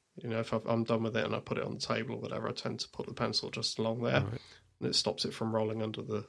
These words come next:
Speaker 1: the table or whatever and getting lost, which is what was happening before. <laughs> So, yeah, um,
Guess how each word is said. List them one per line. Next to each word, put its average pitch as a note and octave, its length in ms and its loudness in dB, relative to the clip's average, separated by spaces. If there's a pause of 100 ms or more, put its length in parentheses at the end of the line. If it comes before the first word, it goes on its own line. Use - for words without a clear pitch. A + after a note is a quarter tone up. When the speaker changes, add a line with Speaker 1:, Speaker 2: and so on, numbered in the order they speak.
(140)
Speaker 1:
the B2+ 80 -4
table G#2+ 380 0
or G#2+ 60 0
whatever G#2+ 380 2
and A2 120 0 (880)
getting A#2 200 8
lost, - 440 6
which C#3 160 2
is B2+ 120 4
what A2 100 4
was A2 120 2
happening A2+ 300 2
before. A2+ 420 4 (100)
<laughs> - 100 -20
So, - 280 8 (1600)
yeah, C#3+ 500 12
um, C#3 640 8